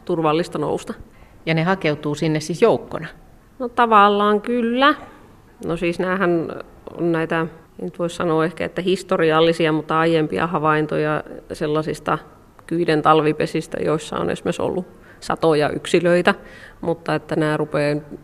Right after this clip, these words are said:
Speaker 1: nykyään ilmeisesti olemaan vähän harvinaisuuksia, että siihen tietysti vaikuttaa paitsi se kyyden valitettavasti kokema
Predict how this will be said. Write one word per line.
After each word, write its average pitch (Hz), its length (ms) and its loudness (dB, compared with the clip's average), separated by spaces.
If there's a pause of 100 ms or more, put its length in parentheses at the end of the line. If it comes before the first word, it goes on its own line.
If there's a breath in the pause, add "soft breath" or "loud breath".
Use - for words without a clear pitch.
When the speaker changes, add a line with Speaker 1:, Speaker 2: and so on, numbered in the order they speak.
(380)
Speaker 1:
nykyään 165 500 4
ilmeisesti 156 600 2
olemaan 143 380 0
vähän 147 240 -2
harvinaisuuksia, 143 1080 -2
että - 220 -10
siihen 151 320 -6
tietysti 160 480 -8
vaikuttaa 156 520 -4
paitsi 156 340 -8
se 147 200 -2 (460 loud breath)
kyyden 156 400 2
valitettavasti 151 880 -2 (160)
kokema 147 420 -2